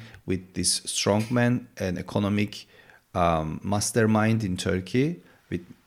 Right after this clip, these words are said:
who is well known in the international community, who will probably restore some respect to economy that he's probably trying to bring him back.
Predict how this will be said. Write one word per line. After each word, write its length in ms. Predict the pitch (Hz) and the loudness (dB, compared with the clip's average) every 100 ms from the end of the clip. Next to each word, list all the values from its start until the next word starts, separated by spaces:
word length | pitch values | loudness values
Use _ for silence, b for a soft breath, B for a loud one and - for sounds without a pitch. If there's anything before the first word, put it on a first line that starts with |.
| _ _ - | _ _ -20
who 480 | - - 110 104 101 | -10 2 4 4 2
is 520 | 104 101 92 92 - - | 0 0 0 0 -2 -2
well 240 | 107 101 98 | 0 4 4
known 320 | 101 110 117 | 2 2 2
in 140 | 104 | 2
the 80 | 92 | 0
international 720 | 87 90 85 85 90 92 90 | -2 -2 -4 -4 -4 -4 -6
community, 640 | 90 - 80 82 85 104 | -8 -8 -6 -6 -4 -2
who 140 | 101 95 | 0 0
will 220 | 87 87 - | 0 -2 -4
probably 420 | - 110 110 110 | -2 2 2 2
restore 400 | 98 92 - 98 | 0 0 -2 -2
some 240 | 92 95 90 | -2 -2 -2
respect 500 | 87 - - 95 - | -2 -4 -4 -6 -4
to 80 | 87 | -6
economy 600 | 82 101 95 90 87 92 B B B B | -4 0 0 0 -2 -4 B B B B
that 300 | 95 90 - | 2 4 2
he's 260 | 101 92 | -2 -2
probably 540 | - - 107 101 - 92 - - | -4 0 2 2 0 -6 -8 -10
trying 360 | - 95 95 | -2 0 0
to 140 | 92 92 | -2 -6
bring 300 | 87 92 90 | -2 0 0
him 240 | 90 85 | -2 -4
back. 420 | 78 78 78 - | -2 -2 -2 -6